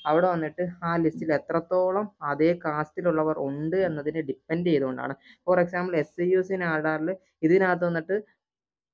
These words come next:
സപ്ലിമെന്ററിയിൽ ഒന്നാമത്തെ വേക്കൻസിയിൽ പോയിട്ടുണ്ട്. കാരണം മെയിൻ ലിസ്റ്റ് എൺപത്തിയഞ്ച് പേരെയും ഉൾപ്പെ-, എടുത്തിട്ട് എന്ത് ചെയ്യല,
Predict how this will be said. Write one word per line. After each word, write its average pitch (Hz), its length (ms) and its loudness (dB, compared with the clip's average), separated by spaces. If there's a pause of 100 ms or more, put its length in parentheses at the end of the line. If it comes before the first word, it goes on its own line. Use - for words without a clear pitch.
(100)
സപ്ലിമെന്ററിയിൽ 185 720 4
ഒന്നാമത്തെ 175 580 4
വേക്കൻസിയിൽ 156 480 2
പോയിട്ടുണ്ട്. 139 300 2
കാരണം 165 240 0
മെയിൻ 170 200 0
ലിസ്റ്റ് 180 200 -2
എൺപത്തിയഞ്ച് 180 680 0
പേരെയും 175 500 0
ഉൾപ്പെ-, 151 380 0
എടുത്തിട്ട് 151 400 0
എന്ത് 160 180 -2
ചെയ്യല, 151 300 2